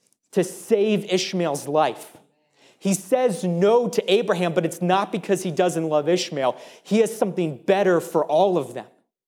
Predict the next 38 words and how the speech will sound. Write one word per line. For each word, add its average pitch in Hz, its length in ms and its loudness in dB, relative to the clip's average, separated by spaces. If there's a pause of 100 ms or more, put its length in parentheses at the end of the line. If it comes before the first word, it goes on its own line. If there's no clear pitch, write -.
(440)
And 160 180 0
God 185 300 2
can 208 140 0
do 190 120 2
something 175 420 -2
better 185 300 4
because - 360 -6
he, 165 100 -10
he 156 160 -10
sees 190 440 -4
the 156 80 -8
whole 208 300 0
picture. 123 480 -6 (880)
But 165 100 4
what 180 140 6
I 208 40 4
also 240 300 2
appreciate 208 440 -2
about 160 180 2
it 156 40 0
is 143 100 -4
God 202 320 0
can 202 120 0
do 180 120 0
something 170 520 -4
better, 170 500 2 (580)
but 185 100 2
he 185 100 0
still 247 480 0
invites 190 460 2
us 175 180 0
to - 140 -2
ask 170 280 -2
specifically 202 760 -2
for 170 200 -2
what 151 180 2
we 139 140 -4
want. 139 420 -12